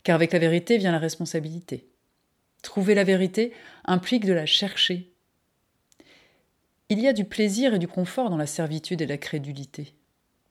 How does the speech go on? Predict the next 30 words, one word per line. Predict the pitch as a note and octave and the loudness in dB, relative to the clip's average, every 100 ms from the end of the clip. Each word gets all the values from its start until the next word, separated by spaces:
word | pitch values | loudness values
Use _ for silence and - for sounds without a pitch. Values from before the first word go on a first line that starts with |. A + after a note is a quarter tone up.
| _ | _
Pour | - | -6
en | D#3+ | -6
sortir, | D3 E3 - B3+ G#3 | -4 -6 -2 0 0
on | |
va | D3 | -2
douter, | C#3+ F#3 F3+ C4+ B3 _ _ _ _ _ | -4 -8 -6 -6 -6 _ _ _ _ _
enquêter, | G#3+ - A3 A3 C4 A#3+ _ - | -6 -2 -4 -2 -8 -8 _ -10
recouper. | D#3+ E3 E3 G3+ C4 A#3+ - _ _ - _ | -2 -2 -2 -6 -6 -6 -10 _ _ -20 _
Cela | - A#3+ | 4 6
demande | G3+ G3 A3 | 6 4 2
un | F3 | -2
travail | - D3+ D3+ | -4 -4 -2
long, | D3+ E3+ A3 A3 _ _ _ | -2 -2 -4 -8 _ _ _
sans | - - G3 | -8 -4 -2
certitude. | F3+ - - E3+ E3+ D#3 D#3 _ _ _ _ _ _ _ _ _ _ _ _ _ | -4 -4 -8 -8 -6 -6 -10 _ _ _ _ _ _ _ _ _ _ _ _ _
À | F#3 | 0
l'opposé | F#3+ G3+ G3+ | 2 2 2
de | A#3+ | 2
cet | F#3 F3 | 2 0
effort, | E3 - A3+ B3 A3 _ _ | -2 0 0 0 -4 _ _
il | E3+ E3+ | -6 -2
y | F#3 | -2
a | G3 - _ - | -4 -10 _ -8
la | C#3+ | -8
propagande | - G3+ E3 C#3 B2+ B2+ - _ _ - | -4 -2 0 -2 -4 -8 -14 _ _ -10
et | |
ses | D#3 - | -8 -8
clichés | - D#3 - F#3+ | -8 -4 -2 -2
rassurants, | D#3+ - D#3+ C3 B2 _ | -4 -6 -8 -8 -12 _
rassembleurs, | B2 D3 - F3 D3 C3 C#3+ | -8 -6 -4 -4 -4 -8 -12